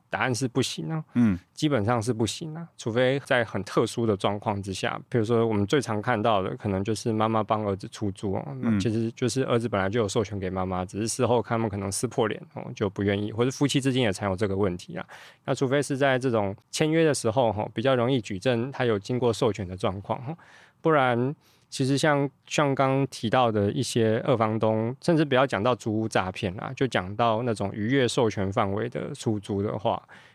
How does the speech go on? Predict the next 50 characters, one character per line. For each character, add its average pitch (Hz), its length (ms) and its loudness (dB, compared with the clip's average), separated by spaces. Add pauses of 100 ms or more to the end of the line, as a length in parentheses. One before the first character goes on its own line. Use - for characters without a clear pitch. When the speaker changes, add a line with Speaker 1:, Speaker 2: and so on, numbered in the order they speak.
(100)
Speaker 1:
其 151 120 0
实 147 220 2
这 160 140 0
个 143 180 4
房 117 180 0
客 139 140 4
都 123 140 2
是 135 100 0
蛮 104 140 2
没 95 80 0
有 95 100 2
保 104 200 -4
障 113 140 -4 (120)
的， - 160 -14
Speaker 2:
没 123 120 2
错。 135 140 4
Speaker 1:
因 127 60 6
为， 120 160 4 (100)
呃， 110 160 -2
上 185 160 2
法 107 140 2
院 120 120 2
是 110 80 -2
必 127 220 0
败 101 220 0
啦， 55 200 -6
因 120 140 0
为 120 160 2
这 123 180 -2
个 101 400 0
你 104 200 -2
的， 101 260 2
当 202 140 2
然 151 260 2
你 123 140 -4
可 156 100 4
以 156 60 4
说 160 180 0
，“那 175 80 4
我 110 140 2
原 117 120 0
本 113 140 0
签 127 180 -2
的 117 120 2
租 117 200 -4
约 113 140 2
是 131 120 0
垃 120 180 4
圾 117 200 2
吗？ 98 320 0